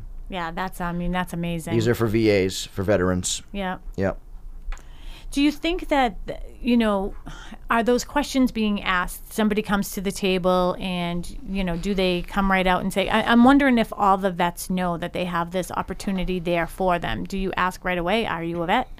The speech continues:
Speaker 2: Um, typically, when you're going over their em-, their employment history,
Speaker 1: Yeah.
Speaker 2: it usually comes up.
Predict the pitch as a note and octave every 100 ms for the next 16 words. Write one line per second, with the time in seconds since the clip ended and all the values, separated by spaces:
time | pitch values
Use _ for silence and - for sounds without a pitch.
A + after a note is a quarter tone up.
0 | - - - - - F3+ G3+ G#3 G#3 F#3+
1 | - - - - - - - A3+ A3+ B3
2 | G#3 E3+ D3+ C#3 A2 C3 C3 C3 B2+ A#2
3 | A2 G2+ - - A#2 A2 F#2+ - A#2 C3
4 | D3+ E3 - F#3 F#3 - A3 G#3 F3+ B2
5 | C#3+ C3+ C#3+ C#3 A#2+ G2 F#2 -